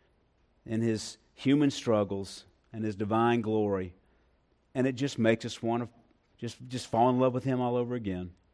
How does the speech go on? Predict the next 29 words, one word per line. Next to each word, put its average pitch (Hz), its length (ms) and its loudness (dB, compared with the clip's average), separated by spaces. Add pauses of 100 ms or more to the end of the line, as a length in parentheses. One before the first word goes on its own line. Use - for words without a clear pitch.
(920)
So 127 220 4
as 110 140 2
you 139 180 4
have 123 100 -4
invited 123 460 8
us 139 140 2
to 123 80 -2
the 110 120 2
intimacy 143 480 0
of 135 100 2
the 123 60 -2
garden 127 540 4
and 117 160 2
the, 104 160 -2 (200)
and 120 200 0
the, 107 140 -2 (200)
and 110 140 -6
the 104 60 -6
pouring 156 540 6
out 139 220 4
of 110 80 0
Jesus' 120 440 -6
heart 135 360 0
towards 127 380 -4
you 131 260 0
and 117 120 -2
the 113 60 -2
betrayal 147 800 2 (320)
of 120 280 0